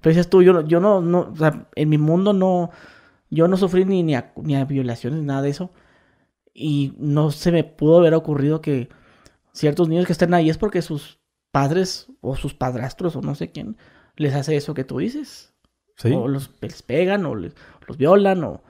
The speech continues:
Speaker 1: o otra cosa, pues, o sea, los, no sé, es que desconozco. Para mí nomás es, en mi mundo, en mi ignorancia, eh, es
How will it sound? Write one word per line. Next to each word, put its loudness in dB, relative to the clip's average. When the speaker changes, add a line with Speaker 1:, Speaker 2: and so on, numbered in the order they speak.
Speaker 1:
o -2
otra 2
cosa, 0
pues, 2
o -6
sea, 2
los, -4
no 4
sé, 2
es -6
que 6
desconozco. 2
Para 6
mí 2
nomás 2
es, 2
en 4
mi 6
mundo, 6
en -2
mi 2
ignorancia, 0
eh, 2
es 0